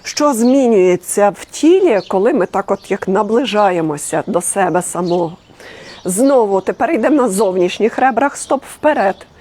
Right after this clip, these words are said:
дивлячись на образ себе, сповненого життя.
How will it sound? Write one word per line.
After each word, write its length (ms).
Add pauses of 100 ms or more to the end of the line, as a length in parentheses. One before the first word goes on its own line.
(320)
дивлячись 600
на 180 (120)
образ 680 (440)
себе, 540 (120)
сповненого 840
життя. 460